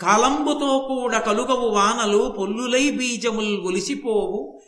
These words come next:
క్రయ విక్రమం-, క్రయ విక్రయంబుల కపటంబు తరచకు కడగి, కడగి ఇల్లడ సొమ్ములడచికొండ్రు సాధుచరితులైన జనులు దుర్గతుల రోగముల తెగుదురు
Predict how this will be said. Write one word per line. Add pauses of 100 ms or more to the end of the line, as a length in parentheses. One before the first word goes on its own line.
(160)
క్రయ
విక్రమం-,
క్రయ
విక్రయంబుల
కపటంబు
తరచకు
కడగి, (720)
కడగి
ఇల్లడ
సొమ్ములడచికొండ్రు
సాధుచరితులైన
జనులు
దుర్గతుల
రోగముల
తెగుదురు